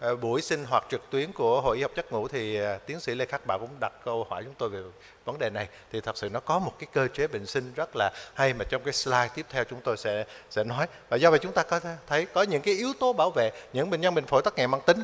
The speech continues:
có những cái đặc điểm. Ví dụ như chúng ta thể ốm nè, ha, có, ờ, cái thời gian mà, ờ, rem. rem là cái thời gian mà các biến cố hô hấp,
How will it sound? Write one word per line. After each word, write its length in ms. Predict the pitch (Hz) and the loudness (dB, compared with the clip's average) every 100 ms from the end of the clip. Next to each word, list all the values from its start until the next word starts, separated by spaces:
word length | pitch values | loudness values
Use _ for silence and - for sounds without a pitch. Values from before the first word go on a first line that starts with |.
| - | 4
có 220 | 160 214 | 6 6
những 180 | 180 143 | 4 2
cái 100 | 190 | 4
đặc 160 | 143 | 4
điểm. 240 | 135 135 196 - - - | 4 2 2 -10 -20 -4
Ví 140 | 185 | 0
dụ 140 | 214 139 | 4 4
như 160 | 147 | 4
chúng 180 | 160 175 | -4 -2
ta 160 | 190 147 | 6 6
thể 200 | 123 113 | 6 0
ốm 400 | 151 156 202 262 | 6 10 10 8
nè, 100 | 151 - - - | 0 0 -14 2
ha, 140 | 165 156 - - | 2 2 -4 6
có, 460 | 139 165 185 185 170 - | 8 10 8 4 0 -6
ờ, 140 | 139 135 | -2 0
cái 180 | 180 185 | 0 0
thời 240 | 156 127 | 2 4
gian 240 | 147 156 151 - - | 6 4 2 -10 -14
mà, 320 | 120 113 107 104 - - | -2 0 0 -2 -6 0
ờ, 200 | 120 113 | 2 4
rem. 320 | 139 156 143 - - - - 139 | 2 2 -2 -12 -20 -20 -4 6
rem 240 | 185 180 | 6 8
là 80 | 165 | 4
cái 100 | - | 4
thời 120 | 160 | 0
gian 200 | 127 156 | 4 4
mà 60 | 139 | 4
các 220 | - 156 | -2 -2
biến 180 | 170 202 | -4 -2
cố 180 | 190 190 | 0 2
hô 180 | 160 135 | 2 -2
hấp, 140 | 170 | -2